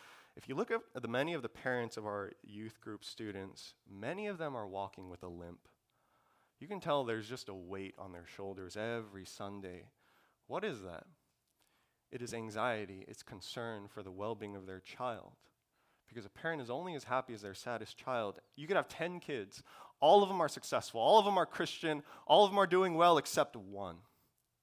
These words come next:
One is being bullied, one is suffering, one is struggling,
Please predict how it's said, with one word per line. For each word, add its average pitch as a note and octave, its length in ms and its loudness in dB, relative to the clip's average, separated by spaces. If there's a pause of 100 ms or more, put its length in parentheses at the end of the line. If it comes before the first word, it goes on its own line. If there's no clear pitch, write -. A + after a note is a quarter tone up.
(640)
One C3 220 0
is C3 120 -4
being A2 300 -8
bullied, F2+ 380 -6 (220)
one A#2+ 280 -6
is C3+ 100 -8
suffering, F#2+ 600 -8
one B2 160 -4
is D3 120 -6
struggling, G2 500 -12